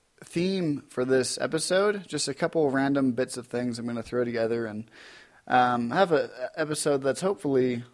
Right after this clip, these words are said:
listen-to-able. Just so you know, I have an idea for a future episode because I have a couple friends who waited,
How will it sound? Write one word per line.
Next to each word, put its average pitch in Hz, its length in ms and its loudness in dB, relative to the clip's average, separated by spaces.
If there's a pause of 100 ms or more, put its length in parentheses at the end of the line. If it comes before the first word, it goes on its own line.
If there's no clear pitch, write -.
(200)
listen-to-able. 113 1160 -4 (480)
Just 165 180 -2
so 180 60 2
you 160 120 6
know, 151 220 6
I 135 180 6
have 170 220 6
an 165 80 4
idea 139 360 2
for 131 180 0
a 113 60 2
future 160 380 -2
episode 113 600 2 (320)
because 147 540 10
I 147 140 8
have 143 280 10
a 127 60 -2
couple 175 320 2
friends 160 540 4
who 147 140 2
waited, 139 540 8